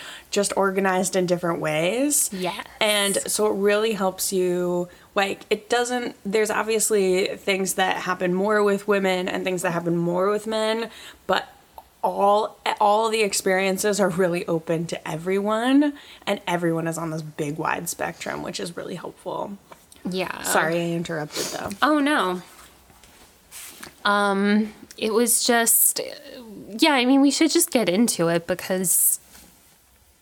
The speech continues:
Speaker 2: I think we're
Speaker 1: Yeah.
Speaker 2: just gonna start talking about a lot of the main points, probably. <laughs>
Speaker 1: Yeah.
Speaker 2: But, um,
Speaker 1: <clears throat> Is there a point you wanna start with?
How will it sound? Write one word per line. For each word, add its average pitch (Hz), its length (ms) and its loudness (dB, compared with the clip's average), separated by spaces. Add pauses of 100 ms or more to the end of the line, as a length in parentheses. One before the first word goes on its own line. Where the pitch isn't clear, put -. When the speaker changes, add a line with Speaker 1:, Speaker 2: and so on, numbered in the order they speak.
(160)
Speaker 2:
I 180 120 -6
think 180 680 -4 (1800)
we're 196 100 -4
Speaker 1:
Yeah. 190 60 -4
Speaker 2:
just 185 240 0
gonna 185 160 -2
start 165 320 0
talking 165 480 -6
about 165 540 -2 (260)
a 196 120 -8
lot - 240 -2
of 190 180 -12
the - 80 -10
main - 280 -8
points, - 460 -8
probably. - 880 -2
<laughs> - 40 4 (1120)
Speaker 1:
Yeah. 190 320 2
Speaker 2:
But, 185 220 0
um, 170 540 2
Speaker 1:
<clears throat> - 440 -8
Is 208 120 0
there 208 140 6
a 208 40 0
point 202 240 0
you 190 60 0
wanna 180 180 0
start 160 280 -4
with? 247 420 -4